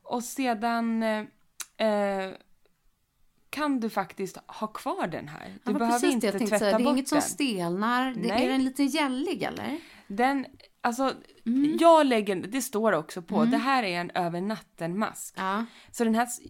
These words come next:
Speaker 1: sugs in under natten.
Speaker 2: Men man kan ju få lägga den när man är bakis också dagen efter.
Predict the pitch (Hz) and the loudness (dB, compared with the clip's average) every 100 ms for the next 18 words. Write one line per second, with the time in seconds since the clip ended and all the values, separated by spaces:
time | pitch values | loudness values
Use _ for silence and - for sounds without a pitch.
0 | - - 220 - - 208 226 175 165 165 | -10 -4 -4 -4 -6 -2 -2 -4 -4 -6
1 | 208 - - - - - 156 139 - - | -8 -10 -14 -14 -16 -12 -8 -8 -8 0
2 | 349 196 - 185 - 117 113 90 65 - | 2 2 0 -4 -4 -8 -10 -10 -10 -2
3 | 208 285 - - 262 - 147 - 165 349 | -2 -2 -8 -6 -6 -4 -4 -4 0 -2
4 | - | 2